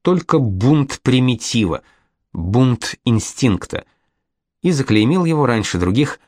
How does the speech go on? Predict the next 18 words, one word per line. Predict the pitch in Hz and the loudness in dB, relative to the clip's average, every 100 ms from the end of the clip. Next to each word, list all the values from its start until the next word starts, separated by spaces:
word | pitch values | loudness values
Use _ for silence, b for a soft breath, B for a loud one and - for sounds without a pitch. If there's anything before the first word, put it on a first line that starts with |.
| _ _ | _ _
в | - 110 | -2 2
несвоевременных | 127 - 104 98 98 98 95 90 104 | 2 2 0 2 2 0 0 -2 -2
мыслях. | 98 - - - _ _ _ _ _ _ _ _ _ _ _ _ _ _ _ _ _ _ - | -2 -4 -12 -20 _ _ _ _ _ _ _ _ _ _ _ _ _ _ _ _ _ _ -4
Ожидаю, | 101 101 127 151 151 147 | -2 0 2 2 2 0
что | - 147 | 0 -2
кто-нибудь | 139 139 147 139 135 135 | 0 2 2 2 0 0
из | 113 107 | 0 0
реальных | 98 120 127 117 107 | 2 2 2 0 -2
политиков | - 98 131 - - 143 B B B B B | 0 2 0 -2 -2 -2 B B B B B
воскликнет | 110 123 - - 127 165 117 90 | -2 -2 -2 -2 0 0 -2 -2
с | - | -4
пренебрежением: | - 98 95 98 110 98 80 - - _ _ _ _ _ _ _ | -2 0 2 2 2 0 -4 -8 -20 _ _ _ _ _ _ _
"Чего | - 110 117 151 | -6 0 2 2
вы | 160 | 0
хотите? | 160 170 - 202 - - _ _ _ _ - | 0 -2 -2 -4 -6 -10 _ _ _ _ -6
Это | 95 - 104 - - | -4 0 -2 -4 -8
социальная | - 120 - 208 170 92 | -4 -2 0 0 0 0
революция". | 85 98 127 - - | -2 -2 -2 -6 -10